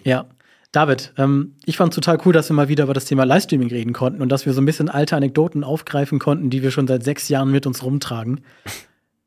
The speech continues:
Ich wünsch dir und auch dem Videoteam bei den nächsten Livestreams, die vor uns sind, und es kommen noch einige, ganz viel Erfolg.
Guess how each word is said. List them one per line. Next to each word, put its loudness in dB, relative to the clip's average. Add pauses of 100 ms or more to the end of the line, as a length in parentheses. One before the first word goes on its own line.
(120)
Ich 2
wünsch 2
dir 4
und 2
auch 2
dem 0
Videoteam 2
bei 2
den 2
nächsten 2
Livestreams, 0
die 0
vor 2
uns 0
sind, 0
und 0
es -4
kommen 0
noch 2
einige, 0
ganz 0
viel 2
Erfolg. 0